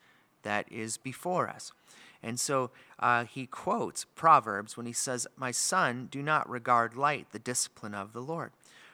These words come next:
nor faint when you are reproved by him. For those whom the Lord loves, he disciplines, and he scourges every son whom he receives."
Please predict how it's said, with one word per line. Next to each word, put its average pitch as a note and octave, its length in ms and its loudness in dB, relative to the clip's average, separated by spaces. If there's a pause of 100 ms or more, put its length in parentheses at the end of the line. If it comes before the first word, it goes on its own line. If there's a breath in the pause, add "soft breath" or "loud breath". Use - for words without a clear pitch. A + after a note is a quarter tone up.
(120)
nor C#3 200 4
faint F3+ 480 -2
when A#2+ 160 -8
you A#2+ 140 -4
are A#2+ 100 2
reproved E3+ 520 -6
by A2 180 -2
him. G#2+ 220 -16 (460 loud breath)
For C#3+ 180 -2
those E3+ 360 0
whom E3+ 180 -4
the C#3+ 100 0
Lord B2+ 340 2
loves, B2+ 400 2
he B2 140 -10
disciplines, G2 680 -8
and A2 100 -8
he A2+ 80 -8
scourges D3 640 -4
every A2+ 260 -4
son G#2+ 480 -6 (160)
whom G#2 280 -8
he A2 200 -10
receives." A2 580 -6